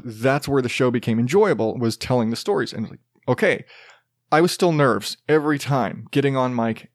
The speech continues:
every time. It's like, that's, but I was sitting there, dry mouth, choked up every time for weeks and weeks. And really, it was months and months and months because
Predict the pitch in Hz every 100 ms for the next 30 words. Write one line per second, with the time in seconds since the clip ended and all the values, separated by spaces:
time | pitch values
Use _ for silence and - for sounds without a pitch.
0 | _ - 135 135 117 127 120 113 _ _
1 | _ - 117 107 - 113 113 110 120 113
2 | - - - _ _ _ 120 107 104 _
3 | _ - 143 127 120 113 113 113 110 -
4 | 165 143 113 104 104 117 123 123 123 120
5 | 113 110 - - - - - - 135 135
6 | 123 113 - 185 180 156 143 - 147 160
7 | 156 131 104 _ - - _ - 135 123
8 | 110 _ - _ _ - 123 127 190 190
9 | - 180 156 156 165 - 135 139 185 147
10 | 127 107 123 160 170 - 156 151 135 135
11 | 202 196 - 127 135 120